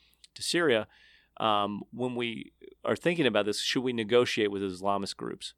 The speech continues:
to try and get them away from Al-Qaeda, like, as a, as a technique? As soon as I wrote that, that was the first time I started getting trolled by these just pro-Assad accounts, just endless trolling. And I had been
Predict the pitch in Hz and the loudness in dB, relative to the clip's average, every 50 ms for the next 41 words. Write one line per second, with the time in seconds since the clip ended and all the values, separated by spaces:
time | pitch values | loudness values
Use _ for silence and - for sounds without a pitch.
0 | _ - - - - 131 127 117 110 104 110 131 - - - 123 113 107 101 95 | _ -10 -8 -2 2 2 2 2 2 0 0 0 2 2 2 2 4 4 2 2
1 | 95 101 101 98 - - 98 95 90 90 - - 98 90 - - 87 - _ - | 2 0 0 0 -2 -6 -6 -6 -6 -8 -8 -8 -8 -8 -8 -8 -10 -12 _ -4
2 | 110 101 98 - 104 101 87 92 90 - - - 104 104 90 92 - - - - | -2 -2 -2 -2 -4 -6 -4 -6 -8 -8 -8 -6 -6 -8 -8 -8 -10 -12 -12 -12
3 | - - 101 98 - - - _ _ _ _ _ _ _ _ _ _ _ _ _ | -12 -12 -12 -12 -12 -14 -18 _ _ _ _ _ _ _ _ _ _ _ _ _
4 | _ _ _ _ - - _ - - - - - _ - - 151 156 165 165 156 | _ _ _ _ -20 -20 _ -20 -20 -20 -20 -20 _ -10 -6 -6 -4 2 6 6
5 | 131 113 107 110 113 123 113 - 101 95 90 90 87 113 120 123 117 117 110 - | 6 6 6 6 6 6 4 2 0 -2 -2 -2 -2 -2 -2 -2 -2 -6 -6 -4
6 | - 117 113 110 - - 117 110 104 101 101 101 98 - - 110 101 98 98 92 | -2 -2 -2 -2 -2 -2 -2 -2 -2 -2 -2 -2 -2 0 0 0 0 0 -2 -2
7 | 104 98 98 92 - - - 107 107 104 98 95 85 - _ _ - - _ _ | -2 -4 -4 -6 -8 -4 0 2 2 2 2 0 -2 -8 _ _ -20 -20 _ _
8 | _ _ _ 113 110 107 101 107 104 98 90 - 104 104 - - - - - 120 | _ _ _ 2 2 2 2 0 -4 -6 -6 -6 -6 -8 -8 -10 -6 0 4 4
9 | 117 120 120 120 113 113 - - 110 104 101 98 101 101 - - 98 - - - | 6 6 4 2 0 -4 -4 -4 -2 0 0 0 0 -2 -4 -6 -8 -8 -6 -6
10 | 92 87 85 - - - - - - 110 104 - - - _ _ - 117 113 107 | -6 -6 -6 -10 -14 -16 -16 -10 -6 -6 -6 -6 -8 -12 _ _ -6 -6 -4 -4
11 | 101 92 - - - - 104 98 98 95 90 95 - - 120 113 120 123 127 120 | -6 -8 -8 -8 -6 -4 -4 -2 -2 -4 -6 -8 -8 -6 -4 0 2 2 2 2
12 | 110 107 127 127 123 117 107 | 4 4 4 4 4 0 -6